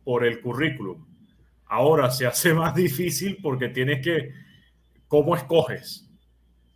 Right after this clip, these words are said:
¿Cómo escoges a, a uno o al otro? Eso es lo que, esa es la responsabilidad que van a tener lo-, los encargados en la federación y, y en cada una del, de los comités de, de la selección de Puerto Rico para,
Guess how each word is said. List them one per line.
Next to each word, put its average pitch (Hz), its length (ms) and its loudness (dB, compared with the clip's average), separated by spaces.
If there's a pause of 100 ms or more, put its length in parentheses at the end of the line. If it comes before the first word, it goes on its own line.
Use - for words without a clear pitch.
¿Cómo 143 240 2
escoges 151 600 0
a, 117 480 -4
a 117 160 -2
uno 147 240 0
o 131 120 2
al 117 80 4
otro? 131 400 -2 (320)
Eso 117 260 -2
es 143 60 -4
lo 147 120 -2
que, 117 420 -2 (120)
esa 123 200 -4
es 151 40 -2
la 151 80 2
responsabilidad 135 760 0
que 143 100 -6
van 143 140 -6
a - 40 -10
tener 123 360 -4 (560)
lo-, 110 560 -6
los 107 340 -8
encargados 110 460 0
en 147 80 -2
la 127 80 -2
federación 127 840 -4
y, 107 140 -8
y 104 240 -12
en 95 160 -12
cada 117 260 0
una 135 320 -2
del, 104 280 -4 (300)
de 107 120 -8
los 101 120 -10
comités 110 480 -2
de, 127 240 -2 (120)
de 98 160 -10
la 92 100 -14
selección 101 340 -16
de 123 60 -12
Puerto 127 280 -10
Rico 127 280 -4
para, 107 340 -2